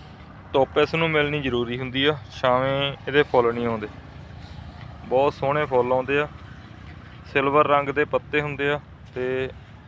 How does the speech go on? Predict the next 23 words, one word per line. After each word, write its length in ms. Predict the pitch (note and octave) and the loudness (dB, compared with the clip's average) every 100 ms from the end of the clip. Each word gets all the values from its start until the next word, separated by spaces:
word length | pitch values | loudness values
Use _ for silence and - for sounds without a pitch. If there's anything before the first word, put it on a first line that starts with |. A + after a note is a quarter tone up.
| - - - | -18 -14 -2
ਹਲਕੇ 340 | B2+ C3+ D3+ D3+ | 0 0 -2 0
ਜਾਮਣੀ 500 | C#3 C#3 D3 D#3 D3 | 2 2 2 -2 0
ਗੁਲਾਬੀ 380 | C#3 C3 C3 C3+ | 2 2 2 -4
ਮਿਕਸ 320 | C#3 - C#3+ | -4 -4 -2
ਜਿਹਾ 180 | C#3+ C#3 | 2 2
ਜਿਹੜਾ 200 | C#3 C#3 | 4 4
ਰੰਗ 200 | B2+ A#2+ | 2 2
ਬਣਦਾ, 420 | B2+ B2 B2 B2 - | 0 0 0 -2 -4
ਉਸ 200 | - - | -12 -2
ਰੰਗ 200 | B2+ B2 | -2 0
ਦੇ 120 | B2 | -2
ਇਹਨੂੰ 160 | C3+ D#3+ | -2 0
ਫੁੱਲ 260 | C#3 A#2 | 2 2
ਲੱਗਦੇ 300 | A#2 G#2+ F#2+ | 2 -2 -4
ਆ। 100 | - - - - - - - - - - - - - - - - - - | -10 -10 -10 -12 -12 -12 -10 -8 -8 -8 -6 -6 -6 -8 -8 -8 -2 6
ਪਾਣੀ 300 | D3 D#3+ E3 | 6 8 6
ਇਸ 160 | D#3 | 4
ਬੂਟੇ 280 | E3+ E3 F3 | 4 4 4
ਨੂੰ 120 | D#3+ D#3 | 4 6
ਘੱਟ 160 | D#3 D3 | 6 6
ਚਾਹੀਦਾ 360 | - C3+ D#3 E3+ | 2 4 8 6
ਹੁੰਦਾ 280 | D#3+ D#3 D#3+ - - - - - - - - - - | 6 4 2 -4 -10 -10 -10 -10 -10 -10 -10 -10 -6
ਤੇ 280 | C#3 C#3 C#3 | 0 2 2